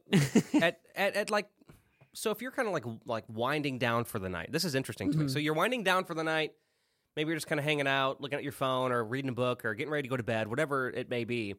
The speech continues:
Speaker 2: S-, would you consider your head to be pretty empty? Like, you don't have a lot of thoughts going through?
Speaker 1: Uh, like, I c-,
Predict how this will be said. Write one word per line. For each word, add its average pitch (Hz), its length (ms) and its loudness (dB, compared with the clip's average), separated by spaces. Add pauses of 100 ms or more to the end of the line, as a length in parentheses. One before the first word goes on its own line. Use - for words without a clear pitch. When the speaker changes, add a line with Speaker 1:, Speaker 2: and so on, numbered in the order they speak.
(1120)
Speaker 2:
S-, - 100 -16 (300)
would 160 300 -2
you 175 80 -6
consider 160 360 -2
your 147 280 -2
head 139 320 0
to 131 60 -4
be 117 260 -2
pretty 135 440 -2
empty? 92 380 -8
Like, 107 220 -6
you 117 120 -4
don't 117 120 0
have 113 80 0
a 107 40 -4
lot 110 120 0
of 110 100 -6
thoughts 117 300 -2
going 127 260 2
through? 131 480 -4 (1500)
Speaker 1:
Uh, 262 360 6
like, 233 340 0 (500)
I 233 220 6
c-, - 160 -10